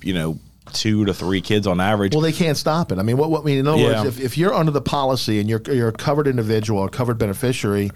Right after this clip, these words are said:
Speaker 1: Right.
Speaker 2: and you're pregnant, regardless of whose child it is.
Speaker 1: That's true. That's true. I just, I, I could see the insurance company saying, "Wait a second, like, you're, you're, <laughs> you're having
Speaker 2: It's,
Speaker 1: too many
Speaker 2: it's,
Speaker 1: kids. You're
Speaker 2: it,
Speaker 1: making money on this now. Like, we're
Speaker 2: how
Speaker 1: not."
Speaker 2: would, how would that look?
Speaker 1: Right. You're right. And insurance companies aren't hurting. So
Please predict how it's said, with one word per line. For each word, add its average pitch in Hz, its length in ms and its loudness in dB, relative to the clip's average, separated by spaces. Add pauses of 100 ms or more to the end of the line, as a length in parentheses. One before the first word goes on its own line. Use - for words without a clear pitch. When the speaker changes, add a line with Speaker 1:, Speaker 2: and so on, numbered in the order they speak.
Speaker 1:
Right. 92 340 2
Speaker 2:
and 123 120 0
you're 131 100 0
pregnant, 127 560 -2
regardless 160 400 -2
of 127 80 0
whose 120 120 2
child 180 400 0
it 80 160 -4
is. - 200 -10 (180)
Speaker 1:
That's - 220 0
true. 104 240 4 (220)
That's 101 180 2
true. 117 160 4
I 127 100 4
just, 143 240 2
I, - 180 2
I 123 100 0
could 117 180 0
see 135 280 4
the 123 120 4
insurance 107 320 0
company 101 260 -2
saying, 95 320 0
"Wait 101 180 4
a 85 60 0
second, 80 360 -2
like, 85 220 -4
you're, 101 280 0 (360)
you're, 120 160 2 (220)
<laughs> - 220 -14
you're 143 240 0
having 117 380 -2
Speaker 2:
It's, 127 120 0
Speaker 1:
too 123 120 4
many 117 200 4
Speaker 2:
it's, 85 100 -2
Speaker 1:
kids. 110 280 2
You're 120 80 4
Speaker 2:
it, - 20 4
Speaker 1:
making 131 220 2
money 131 240 4
on 92 160 2
this 78 240 -4
now. 90 260 0
Like, 87 300 0
we're 110 100 0
Speaker 2:
how 117 60 4
Speaker 1:
not." 110 160 2
Speaker 2:
would, - 80 -14
how 170 180 -2
would 139 120 2
that 127 180 0
look? 85 180 -4 (240)
Speaker 1:
Right. 82 340 2
You're 175 160 4
right. 92 220 2
And 117 100 4
insurance 117 340 2
companies 98 300 2
aren't 92 200 2
hurting. 87 340 0
So 87 320 0